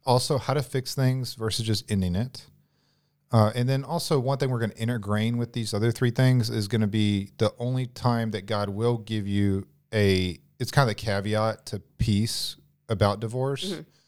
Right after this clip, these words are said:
Speaker 1: And we're gonna address that. And I know we're not about divorce. We understand like that, but we're just gonna explain what we mean by that. So if, if you're like, "What? I thought they weren't about," just hold, pump the brakes. You'll get it when we get there.
Speaker 2: Yeah. <laughs> So stay tuned, listen all the way through.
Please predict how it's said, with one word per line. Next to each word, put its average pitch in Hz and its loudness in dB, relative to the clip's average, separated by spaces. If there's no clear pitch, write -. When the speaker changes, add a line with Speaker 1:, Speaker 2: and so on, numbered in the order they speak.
Speaker 1:
And 113 0
we're 123 -2
gonna 143 0
address 101 -4
that. 78 -12
And 104 -4
I 98 -2
know 117 -2
we're 123 -2
not 110 -2
about 107 -2
divorce. 104 -4
We 101 -2
understand 98 0
like 98 -6
that, 85 -2
but 101 0
we're 107 -6
just 117 -4
gonna 127 -4
explain 117 -4
what 98 -4
we 104 -8
mean 98 -4
by 92 -6
that. 85 -6
So 92 -2
if, - -16
if - -12
you're 101 -4
like, 92 -4
"What? 147 0
I 127 -2
thought 151 -6
they 151 -4
weren't 147 -4
about," 147 -8
just - -8
hold, 123 -6
pump 123 0
the 135 -10
brakes. 110 -4
You'll 98 -8
get 92 -8
it 85 -10
when 92 -8
we 90 -6
get 87 -8
there. 76 -10
Speaker 2:
Yeah. 208 0
<laughs> 220 -10
So - -6
stay 165 -6
tuned, 190 -4
listen 160 -6
all 160 -2
the 185 -2
way 208 0
through. 185 -2